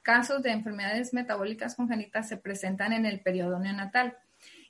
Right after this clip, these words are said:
Y por lo general, porque, pues, es lo más frecuente, ese niño cuando llega a urgencias con algún tipo de síntoma, convulsionando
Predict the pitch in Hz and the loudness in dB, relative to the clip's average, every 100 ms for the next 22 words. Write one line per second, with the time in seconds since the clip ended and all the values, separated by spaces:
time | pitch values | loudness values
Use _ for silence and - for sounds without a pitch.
0 | 254 269 - 262 302 330 349 349 294 254 | 4 4 6 6 6 4 2 2 6 6
1 | 262 - - 233 - 180 196 240 262 262 | 4 -4 -10 -10 -8 -4 -2 4 4 4
2 | 269 277 269 240 220 208 - - 226 269 | 0 0 2 2 2 -2 -6 -4 0 4
3 | 262 262 262 240 214 196 208 233 285 285 | 6 8 6 2 -2 0 -2 0 0 2
4 | 269 262 247 - 214 180 190 226 254 254 | 4 4 0 -2 -2 -2 0 2 2 2
5 | 247 233 226 - 208 220 220 208 208 202 | -4 -2 -4 -4 -6 -2 -2 -2 -4 -8
6 | - - - 240 226 220 208 196 202 196 | -12 -12 0 2 4 2 -2 0 0 0
7 | 196 190 190 | 2 2 2